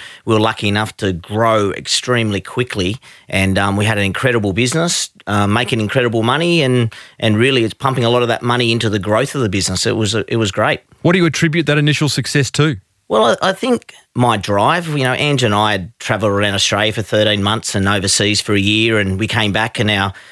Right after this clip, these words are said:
Speaker 1: friends had bought property and made a lot of money, and we felt like we were really behind the eight ball. And people that know me, I'm a very competitive guy, and I thought, "This is my time to work seven days a week,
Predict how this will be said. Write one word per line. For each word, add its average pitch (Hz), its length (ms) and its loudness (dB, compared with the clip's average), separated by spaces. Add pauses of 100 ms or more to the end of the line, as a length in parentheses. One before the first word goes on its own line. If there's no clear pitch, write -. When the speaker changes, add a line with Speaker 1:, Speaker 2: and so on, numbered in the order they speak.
(160)
Speaker 1:
friends 117 420 -2
had 98 160 -4
bought 110 240 0
property 117 540 0
and 101 120 0
made 110 180 0
a 107 40 -2
lot 107 140 -2
of 101 80 0
money, 123 360 0
and 107 120 -2
we 113 80 0
felt 110 200 -2
like 104 200 -2
we 101 60 2
were 98 40 0
really 107 220 2
behind 101 340 0
the 98 60 0
eight 110 200 -4
ball. 151 280 2
And 104 180 0
people 113 220 0
that 101 80 -4
know 107 200 0
me, 139 120 2
I'm 113 120 0
a 98 60 0
very 113 240 2
competitive 104 680 -2
guy, 123 340 2
and 110 220 0 (360)
I 113 80 -2
thought, 117 320 0
"This 123 140 0
is 107 100 0
my 110 160 2
time 117 380 0
to 117 100 0
work 117 200 0
seven 120 280 0
days 110 260 0
a 113 80 0
week, 123 360 0